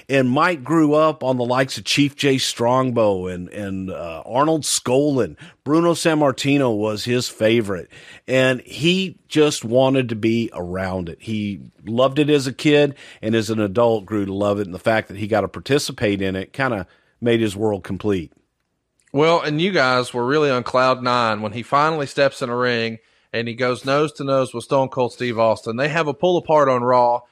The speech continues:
Speaker 2: and it goes viral. Back before that was even a word, it was on every newspaper, every television station.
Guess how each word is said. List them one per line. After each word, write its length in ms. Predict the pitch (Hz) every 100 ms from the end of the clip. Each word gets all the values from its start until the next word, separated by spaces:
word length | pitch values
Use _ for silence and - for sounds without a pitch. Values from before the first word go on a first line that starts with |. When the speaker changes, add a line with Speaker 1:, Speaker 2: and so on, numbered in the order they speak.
| _
Speaker 2:
and 140 | - 139
it 60 |
goes 260 | 147 180 139
viral. 480 | 147 170 151 113 - _ _
Back 200 | 95 107
before 280 | 104 123 113
that 160 | 113
was 80 | 104
even 200 | 123 113
a 60 | 110
word, 400 | 131 113 101 -
it 100 | -
was 140 | 113 -
on 180 | 139 123
every 320 | 123 147 131
newspaper, 680 | 117 160 - 160 147 - 143
every 280 | 95 101 95
television 520 | - 165 151 139 131
station. 460 | - 131 135 127